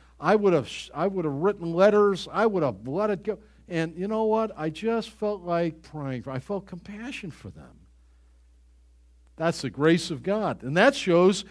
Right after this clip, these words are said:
you're moving into fourth and fifth grade in the things of God. Someday we'll graduate. Wow,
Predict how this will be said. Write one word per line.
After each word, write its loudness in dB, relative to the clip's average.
you're -2
moving 2
into 2
fourth 6
and 0
fifth -2
grade -4
in -2
the 4
things 0
of -4
God. 0
Someday 4
we'll 4
graduate. 2
Wow, 6